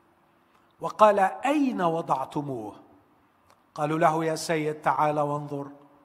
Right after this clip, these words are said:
بكى يسوع. فقال اليهود: "انظروا كيف كان يحبه." وقال بعض منهم: "ألم يقدر هذا الذي فتح عيني الأعمى أن يجعل هذا أيضًا لا يموت؟"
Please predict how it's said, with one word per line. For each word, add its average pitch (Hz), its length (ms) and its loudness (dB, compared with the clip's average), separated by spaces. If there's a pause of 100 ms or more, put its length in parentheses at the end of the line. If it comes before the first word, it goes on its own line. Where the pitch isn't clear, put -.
(380)
بكى 202 360 -2
يسوع. 127 600 -12 (1120)
فقال 269 440 2
اليهود: 233 460 2
"انظروا 214 480 2
كيف 208 300 0
كان 190 540 0
يحبه." 151 720 -10 (600)
وقال 320 420 4
بعض 262 300 6
منهم: 233 580 -2
"ألم 190 200 2
يقدر 226 440 0
هذا 175 340 4
الذي 185 420 -2
فتح 180 460 -2
عيني 165 580 0
الأعمى 170 460 2
أن 170 200 -4
يجعل 160 400 0
هذا 160 460 -2
أيضًا 165 280 -2
لا 160 220 -2
يموت؟" 180 560 -4